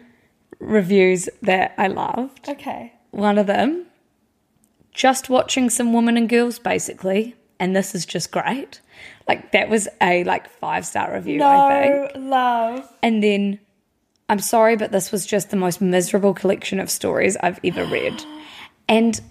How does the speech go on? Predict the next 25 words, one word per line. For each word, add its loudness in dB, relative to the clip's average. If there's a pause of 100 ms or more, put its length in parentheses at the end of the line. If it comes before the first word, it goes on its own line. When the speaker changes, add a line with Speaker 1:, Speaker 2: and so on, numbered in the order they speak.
Speaker 1:
okay, -2 (640)
I 6
wanted 4
to -4
pull -2
out 0
that -4
one -10
because 0
I -2
saw 0
a 2
few 2 (100)
people -4 (540)
that 2
didn't 4
like 0
the 2
book -6
'cause -2
they 0
thought 2
it 2
was 0
mundane 2